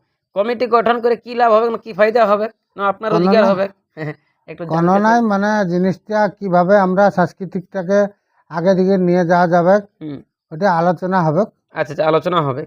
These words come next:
Speaker 2: হুম।
Speaker 1: বাংলায় যেরকম জেলা কমিটি আছে,
Speaker 2: হুম।
Speaker 1: মানে মোটামুটি পাঁচ সাতটা কাড়া মালিক আছেন।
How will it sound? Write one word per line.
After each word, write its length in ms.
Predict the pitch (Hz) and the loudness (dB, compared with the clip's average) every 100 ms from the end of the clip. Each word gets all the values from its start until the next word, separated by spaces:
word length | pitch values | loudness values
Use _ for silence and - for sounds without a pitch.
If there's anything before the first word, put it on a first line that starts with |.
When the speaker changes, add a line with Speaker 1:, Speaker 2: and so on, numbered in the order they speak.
| _ 131 | _ -20
Speaker 2:
হুম। 160 | 117 110 _ 131 | -18 -18 _ -4
Speaker 1:
বাংলায় 360 | 156 180 208 | -2 0 -2
যেরকম 260 | 202 214 220 | 0 -2 -2
জেলা 200 | 180 202 | -2 -2
কমিটি 320 | 220 208 165 151 | 0 -2 -2 -2
আছে, 200 | 123 - | -4 -10
Speaker 2:
হুম। 340 | - _ _ | -20 _ _
Speaker 1:
মানে 120 | - 233 | -10 -4
মোটামুটি 380 | 226 226 226 233 | -2 0 0 -4
পাঁচ 220 | 254 220 208 | -4 -10 -10
সাতটা 220 | 220 - 233 | -16 -12 -4
কাড়া 140 | 208 | -2
মালিক 240 | 202 214 185 | 0 -2 -2
আছেন। 220 | 139 - | -6 -8